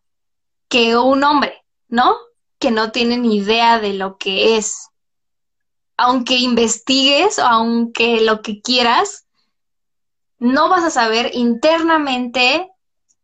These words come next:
lo que significa ser mujer y lo que significa estar en una lucha constante diaria de tener que romper con sistemas preestablecidos, ¿no?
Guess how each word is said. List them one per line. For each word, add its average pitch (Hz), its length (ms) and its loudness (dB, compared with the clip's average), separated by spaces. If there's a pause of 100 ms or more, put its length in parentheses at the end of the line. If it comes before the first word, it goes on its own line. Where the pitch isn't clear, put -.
(720)
lo 240 200 0
que 240 120 -2
significa 226 880 -2
ser 214 220 -4
mujer 208 500 -4 (360)
y 247 100 0
lo 240 120 2
que 247 120 0
significa 240 760 0
estar 262 280 -2
en 240 60 0
una 233 220 0
lucha 226 400 -2
constante 208 760 -4
diaria 240 920 0 (1000)
de 226 500 -2 (680)
tener 247 320 2
que 285 120 0
romper 226 520 0
con 226 320 0
sistemas 240 760 -2
preestablecidos, 208 1120 -2
¿no? 220 340 -4